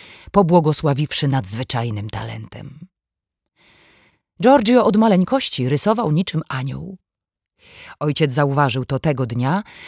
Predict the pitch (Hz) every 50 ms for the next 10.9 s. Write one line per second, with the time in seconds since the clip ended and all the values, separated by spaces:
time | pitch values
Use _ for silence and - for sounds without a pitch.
0 | - - - - - 175 165 160 160 - - 165 170 - 160 151 - - - -
1 | - - - 147 170 151 - - 160 143 143 131 110 156 165 165 147 131 127 123
2 | - - - - - 117 160 165 - 190 175 160 151 147 139 139 127 139 - 156
3 | 143 151 147 135 139 135 110 147 143 127 151 165 160 139 131 120 107 104 175 214
4 | 262 214 220 - 302 - _ - - - - - - - _ _ _ - 381 392
5 | 339 269 294 294 - - 254 233 185 160 185 185 160 127 151 160 175 170 160 156
6 | - - - 143 - - 156 160 - - 147 139 - - 151 131 120 113 131 110
7 | 98 98 - - 135 143 _ _ _ _ _ _ _ _ _ _ _ _ _ _
8 | _ _ _ _ _ _ _ _ _ - 139 175 - - _ _ - 160 - -
9 | - - - - 165 233 - - - - - - 123 123 107 - - - - -
10 | - - - - - _ _ _ - - 131 185 240 220 - - - -